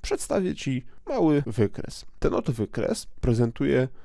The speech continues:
trzy najczęściej spotykane rodzaje słów kluczowych ze względu na ich trudność. To znaczy, mamy tutaj słowa bardzo proste, słowa wymagające oraz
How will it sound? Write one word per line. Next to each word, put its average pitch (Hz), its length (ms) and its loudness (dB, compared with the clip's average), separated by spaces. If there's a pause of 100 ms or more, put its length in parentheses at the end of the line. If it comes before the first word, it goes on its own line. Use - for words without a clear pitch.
trzy - 380 -2
najczęściej 135 640 0
spotykane 117 640 -2
rodzaje 110 600 2
słów - 280 -6
kluczowych 113 640 -2 (480)
ze 120 220 4
względu 127 480 0
na 113 140 0
ich 113 160 0
trudność. - 680 -4 (540)
To - 120 -6
znaczy, - 380 0
mamy 139 220 2
tutaj 104 220 0
słowa 101 400 -4 (120)
bardzo 107 360 0
proste, 147 520 2 (180)
słowa 104 420 4 (100)
wymagające 113 1040 0 (580)
oraz - 340 2